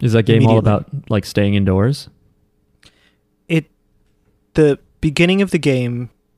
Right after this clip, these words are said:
Speaker 2: no spoilers. I mean, spoilers for, like, the first half hour of the game. You find out that a global plague is turning everyone into zombies, and the main character's daughter is murdered.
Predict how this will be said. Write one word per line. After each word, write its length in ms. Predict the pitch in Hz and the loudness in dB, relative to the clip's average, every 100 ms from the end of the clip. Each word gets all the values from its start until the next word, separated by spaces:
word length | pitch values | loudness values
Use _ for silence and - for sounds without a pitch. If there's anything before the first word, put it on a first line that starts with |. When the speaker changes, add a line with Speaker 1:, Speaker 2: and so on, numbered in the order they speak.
| - | -8
Speaker 2:
no 180 | 131 139 | -4 -4
spoilers. 680 | - 143 135 120 113 - - | -4 -2 -2 -2 -4 -8 -4
I 40 | |
mean, 160 | 147 139 | -2 -2
spoilers 380 | - 151 143 135 | -2 0 0 0
for, 120 | 139 | -2
like, 140 | 120 | -4
the 80 | - | -6
first 300 | - 127 - | -6 -6 -6
half 180 | 123 - | -8 -6
hour 160 | 120 117 | -6 -6
of 80 | 110 | -8
the 60 | |
game. 300 | 110 110 110 - _ _ - | -10 -8 -10 -14 _ _ -12
You 120 | 127 | -8
find 220 | 147 131 | -4 -4
out 220 | 127 123 | -2 -4
that 100 | - 123 | -4 -4
a 160 | 120 | -4
global 520 | 113 131 127 127 127 | -6 -4 -2 -2 -4
plague 400 | 120 - 127 123 | -4 -6 -4 -4
is 260 | 123 113 - | -4 -6 -8
turning 320 | - 135 127 | -6 -4 -2
everyone 320 | 127 127 127 | -4 -4 -6
into 160 | 127 123 | -6 -6
zombies, 640 | 113 113 107 113 110 - - - | -6 -6 -6 -6 -8 -10 -14 -8
and 380 | 131 127 123 117 | -4 -4 -6 -10
the 100 | 123 | -8
main 340 | 120 120 120 120 | -6 -4 -6 -6
character's 560 | - 120 117 - 113 | -6 -6 -6 -6 -6
daughter 460 | - 117 117 113 117 | -4 -4 -4 -4 -6
is 380 | - 123 117 113 | -6 -4 -4 -6
murdered. 460 | 117 113 110 - | -4 -4 -4 -8